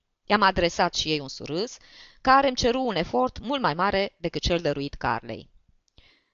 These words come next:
„Nu sunt lucruri prea distractive”, i-am spus, „dar pot fi ascultate cu oarecare folos, chiar și de cineva care nu studiază canto.” Și am continuat, plin de încăpățânare, să citesc. Carla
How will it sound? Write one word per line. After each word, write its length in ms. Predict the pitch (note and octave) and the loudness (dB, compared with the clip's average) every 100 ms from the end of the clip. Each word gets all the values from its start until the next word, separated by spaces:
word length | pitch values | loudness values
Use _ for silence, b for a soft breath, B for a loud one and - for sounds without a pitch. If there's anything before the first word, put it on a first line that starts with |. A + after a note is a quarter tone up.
| b | b
„Nu 180 | C#4+ F#4+ | -6 -2
sunt 220 | D4 G#3+ | 2 2
lucruri 280 | B3 A3+ G3+ | 2 0 2
prea 140 | F#3+ | 0
distractive”, 840 | F#3 - E3+ E3 - D3 C3+ C3+ _ _ _ | 0 -2 -2 -2 -4 -4 -4 -6 _ _ _
i-am 180 | - D#3 | -6 -6
spus, 420 | D#3+ - C#3 - - b b b | -4 -6 -8 -8 -16 b b b
„dar 440 | F#3+ F3 F#3+ - B - | 4 8 8 4 B 0
pot 200 | E4+ F#4 | 2 4
fi 100 | A#3 | 4
ascultate 640 | F#3+ - D#3 A3+ C4+ B3+ | 2 2 0 0 2 0
cu 100 | - | 2
oarecare 420 | F3+ D3+ - G3 | 2 2 0 0
folos, 500 | E3+ - C#3+ F#3 - _ _ _ | 0 -2 -2 -4 -6 _ _ _
chiar 280 | - F4+ E4+ | 2 4 4
și 160 | - | 2
de 100 | A3 | 2
cineva 420 | F3+ - C#3 E3+ F#3 | 0 0 -2 2 2
care 260 | D#3+ C#3 | 2 -2
nu 100 | D3 | -4
studiază 580 | E3 D3 C3+ C3+ D3 B2+ | -10 -8 -2 -2 -2 -4
canto.” 560 | - A#2 B2 - A2+ - - _ _ _ _ | -4 -6 -6 -10 -12 -12 -20 _ _ _ _
Și 300 | - - D4+ C#4 | -6 -2 0 0
am 100 | B3 | 0
continuat, 600 | F#3 F#3 D3+ F3+ G#3+ - B B | -4 -4 -2 0 0 -4 B B
plin 280 | G3+ A#3+ D#4+ | 0 0 0
de 140 | G3 D#3+ | -2 -2
încăpățânare, 920 | E3 - A#2+ - C#3 F#3 G3 F3+ G3 b b | -6 -8 -10 -10 -2 0 2 -2 -4 b b
să 140 | G3+ | -2
citesc. 640 | - E3 - F#2+ - - - _ _ _ _ - | -2 -4 -6 -10 -14 -20 -20 _ _ _ _ -14
Carla 480 | - A#3 B3+ C4 C4 | 2 4 4 4 2